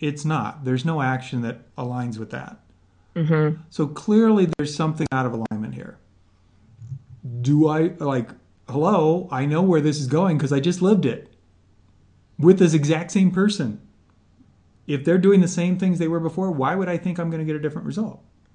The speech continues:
Speaker 2: Exactly.
Speaker 1: But so many of us have done that, right? Oh, but
Speaker 2: Mm.
Speaker 1: I mean, countless, we all know people, maybe it's ourselves, who have been back and forth with somebody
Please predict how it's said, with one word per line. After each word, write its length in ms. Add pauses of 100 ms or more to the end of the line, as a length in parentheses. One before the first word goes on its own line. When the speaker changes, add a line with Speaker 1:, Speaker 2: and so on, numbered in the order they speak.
(280)
Speaker 2:
Exactly. 880 (1000)
Speaker 1:
But 160
so 140
many 160
of 80
us 100
have 100 (160)
done 180
that, 300 (240)
right? 380
Oh, 240
but 320
Speaker 2:
Mm. 100 (340)
Speaker 1:
I 60
mean, 380 (800)
countless, 420
we 120
all 200
know 140
people, 300
maybe 200
it's 160
ourselves, 560 (160)
who 180
have 280
been 160
back 240
and 100
forth 180
with 120
somebody 380